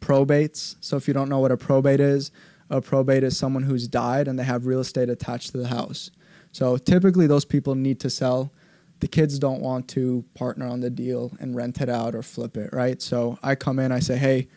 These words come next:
I'll buy the deal from you." A foreclosure, I'm sure everyone knows what a foreclosure is. Or just anyone in distress, really. So that's what I target. That's how I can buy cheap property. I need to find distress.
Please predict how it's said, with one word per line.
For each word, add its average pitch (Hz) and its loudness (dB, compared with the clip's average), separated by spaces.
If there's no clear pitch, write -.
I'll 123 -2
buy 120 0
the 117 -4
deal 113 -4
from 113 -6
you." 113 -6
A 151 -2
foreclosure, 147 4
I'm 127 -6
sure 135 0
everyone 120 0
knows 123 -4
what 120 -2
a 120 -2
foreclosure 117 -6
is. 110 -4
Or 147 2
just 175 0
anyone 180 4
in 147 0
distress, 131 -2
really. 123 -2
So 127 -2
that's 151 2
what 156 4
I 135 2
target. 135 0
That's 135 0
how 131 4
I 127 2
can 131 -2
buy 123 2
cheap - -2
property. 123 -2
I 120 -6
need 127 -4
to - -4
find 123 -4
distress. 117 -8